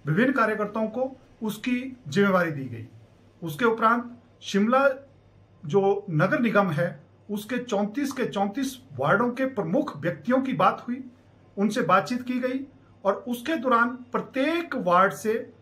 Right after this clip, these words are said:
सौ व्यक्ति प्रति वार्ड संख्या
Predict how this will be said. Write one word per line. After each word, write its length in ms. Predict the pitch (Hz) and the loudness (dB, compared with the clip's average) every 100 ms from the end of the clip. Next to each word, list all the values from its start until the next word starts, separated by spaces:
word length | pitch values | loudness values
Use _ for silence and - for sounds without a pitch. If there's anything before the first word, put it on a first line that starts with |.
| _ | _
सौ 480 | - - 269 262 - _ _ _ _ | -10 2 2 2 -10 _ _ _ _
व्यक्ति 420 | 147 175 202 - 202 143 | -2 -2 -2 -4 -6 -4
प्रति 240 | 220 220 277 | -6 -4 2
वार्ड 340 | 214 208 247 - - _ - | 6 6 4 -4 -20 _ -14
संख्या 680 | - 208 226 254 247 302 | -2 0 2 2 2 0